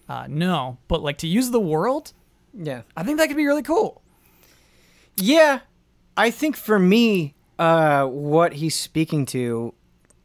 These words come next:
Speaker 2: loving that world and talking about the themes that are, are still relevant, like,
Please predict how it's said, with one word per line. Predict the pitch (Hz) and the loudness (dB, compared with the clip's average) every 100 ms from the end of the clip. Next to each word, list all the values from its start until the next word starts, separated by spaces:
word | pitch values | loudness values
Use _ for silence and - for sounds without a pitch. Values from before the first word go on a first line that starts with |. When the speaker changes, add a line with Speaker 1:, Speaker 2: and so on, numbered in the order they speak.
| - | -14
Speaker 2:
loving | 143 143 165 170 156 | -4 0 2 2 2
that | 147 120 | 2 0
world | 127 131 143 147 147 - | -4 -2 0 -2 -4 -10
and | 151 123 123 120 120 - _ _ _ _ _ _ _ - - | -10 -8 -6 -6 -8 -12 _ _ _ _ _ _ _ -20 -6
talking | 160 151 151 | -2 -2 0
about | 143 131 | -2 -4
the | 123 | -6
themes | - 156 151 156 139 | -6 -2 -2 -2 -4
that | 139 | -4
are, | 135 139 87 | -2 -4 -8
are | 127 | -8
still | - - 127 | -8 -8 -6
relevant, | 131 143 147 165 175 _ - _ _ _ _ - | -4 -2 -2 -2 -4 _ -20 _ _ _ _ 0
like, | 170 - | 0 0